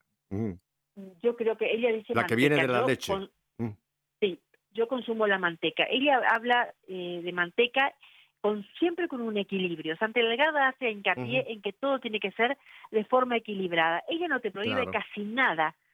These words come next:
Speaker 2: Vos fíjate que después vamos a hablar, ella habla de la cerveza, del vino, que tomado todo en su justa medida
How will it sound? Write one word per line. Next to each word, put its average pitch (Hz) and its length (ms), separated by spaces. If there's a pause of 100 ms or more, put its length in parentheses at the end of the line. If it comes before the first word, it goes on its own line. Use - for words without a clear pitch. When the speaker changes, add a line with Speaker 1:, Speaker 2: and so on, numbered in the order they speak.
(400)
Speaker 2:
Vos 254 160
fíjate 269 320
que 233 80
después 240 220
vamos 233 160
a 202 60
hablar, 202 300
ella 226 420
habla 208 160
de 190 100
la 185 100
cerveza, 240 720 (180)
del 170 160
vino, 240 500 (460)
que 226 100
tomado 269 440
todo 302 140
en 277 60
su 240 120
justa 277 260
medida 247 500